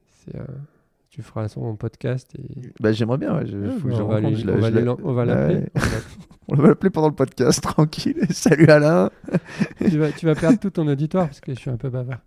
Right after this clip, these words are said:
Speaker 2: <laughs>
Speaker 1: Donc je rencontre Alain Michel. À l'époque, il a deux boutiques sur Annecy. Et ça matche tout de suite. En plus, il a, il a une cave, euh, c'est la caverne d'Ali Baba. Donc moi, je rentre dans sa cave.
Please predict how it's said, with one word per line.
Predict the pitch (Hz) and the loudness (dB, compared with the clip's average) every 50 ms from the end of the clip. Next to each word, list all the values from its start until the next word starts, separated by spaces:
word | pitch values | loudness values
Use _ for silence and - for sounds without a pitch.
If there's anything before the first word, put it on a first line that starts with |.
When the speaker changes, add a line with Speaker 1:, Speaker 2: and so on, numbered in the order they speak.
| - | 0
Speaker 2:
<laughs> | - 190 - - - - - - - - _ - - - - - - - - | 0 0 0 0 -2 -2 -2 -2 -4 -8 _ -20 -20 -20 -20 -20 -20 -8 -4
Speaker 1:
Donc | 156 156 156 | -2 -2 0
je | 151 | 0
rencontre | 156 156 147 - 156 143 - 160 | -2 -4 -4 -6 -8 -6 -6 -6
Alain | 147 147 147 | -4 -2 -2
Michel. | 143 143 131 - 156 156 160 175 196 190 170 - - - | -2 -4 -4 -4 -2 -2 -2 -2 -4 -6 -10 -14 -16 -12
À | - 123 | -8 -6
l'époque, | 123 127 - 147 156 - - | -6 -4 -4 -4 -6 -4 -4
il | 143 131 131 | -4 -2 -2
a | 123 123 120 | -2 -2 -2
deux | 113 127 147 | -2 -4 -4
boutiques | 147 156 151 - - 135 - | -4 -6 -8 -10 -12 -16 -14
sur | - - 120 | -12 -10 -10
Annecy. | 110 110 - - - 143 165 180 - _ _ _ _ _ _ _ _ _ _ _ _ _ _ _ _ _ _ _ _ _ _ _ | -10 -10 -10 -10 -10 -10 -10 -12 -16 _ _ _ _ _ _ _ _ _ _ _ _ _ _ _ _ _ _ _ _ _ _ _
Et | 156 120 107 | -8 -8 -8
ça | - - 123 | -6 -6 -6
matche | 120 120 123 - - - - | -4 -4 -6 -6 -8 -14 -14
tout | - 120 | -14 -14
de | - | -12
suite. | - - 156 156 - | -8 -6 -6 -6 -6
En | 117 | -8
plus, | 101 - 135 - - | -8 -10 -14 -16 -14
il | 123 117 113 | -10 -8 -6
a, | 98 98 95 95 98 98 | -6 -6 -6 -6 -8 -8
il | 98 95 | -8 -8
a | 101 | -8
une | 101 104 104 | -8 -8 -8
cave, | - - 120 120 120 113 | -6 -4 -4 -2 -2 -4
euh, | 104 101 98 98 95 | -4 -6 -6 -8 -10
c'est | - - 110 | -8 -8 -8
la | 104 | -8
caverne | - - 117 113 113 113 110 | -6 -4 -4 -4 -4 -4 -4
d'Ali | 113 110 110 110 | -6 -6 -6 -4
Baba. | 113 113 113 127 139 139 | -4 -4 -2 -4 -4 -4
Donc | 131 113 - - | -6 -8 -8 -6
moi, | 123 117 | -6 -6
je | 110 117 | -6 -6
rentre | 110 110 | -8 -8
dans | 113 113 | -8 -10
sa | 107 - 110 | -10 -10 -12
cave. | - - 127 120 131 147 156 | -10 -8 -6 -6 -6 -8 -10